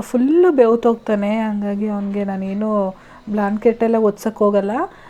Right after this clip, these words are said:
ಆ, ವಿಂಡೋ ಓಪನ್ ಮಾಡಿಬಿಟ್ಟು ಹಾಗೆ ಮಲಗಿಸ್ಬಿಡ್ತೀನಿ. ಮತ್ತು ಏನಿದೆ ಮಸ್ಕಿಟೋ ನೆಟ್ ಇದೆ, ಅದನ್ನು ಕೂಡ ಹಾಕಿ ಹಾಗೆ ಮಲಗಿಸಿದ್ರೆ ಸ್ವಲ್ಪ ಆರಾಮಾಗಿ ಮಲ್ಕೊಳ್ತಾನೆ ಅವನು.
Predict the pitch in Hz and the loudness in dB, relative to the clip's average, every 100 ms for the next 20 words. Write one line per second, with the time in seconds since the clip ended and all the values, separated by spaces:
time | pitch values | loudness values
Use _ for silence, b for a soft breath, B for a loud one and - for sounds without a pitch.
0 | B 233 214 202 220 240 277 269 240 240 | B -8 -4 -2 -2 -2 2 2 2 0
1 | 233 220 208 214 269 247 208 202 226 208 | -2 -2 -2 -2 -2 -4 -4 -4 -2 -2
2 | 190 202 - 190 - 196 214 311 254 202 | -2 -4 -6 -12 -8 -6 -4 -2 -4 -4
3 | 196 190 202 196 190 185 185 B B - | -6 -6 -4 -2 -2 -4 -8 B B -6
4 | 208 208 202 196 190 185 - 220 220 202 | -2 0 0 -2 -4 -6 -6 -4 -4 -4
5 | - 196 220 196 196 196 - 202 190 196 | -6 -6 -4 -4 -6 -6 -6 -4 -4 -4
6 | 196 - 196 190 196 185 185 - 196 254 | -6 -6 -6 -6 -8 -10 -12 -12 -10 -6
7 | 226 202 208 185 - 190 185 190 190 190 | -6 -6 -8 -10 -8 -8 -6 -6 -6 -6
8 | 202 202 190 180 202 190 196 185 180 185 | -6 -6 -8 -8 -10 -8 -8 -8 -8 -6
9 | 240 302 | -6 -6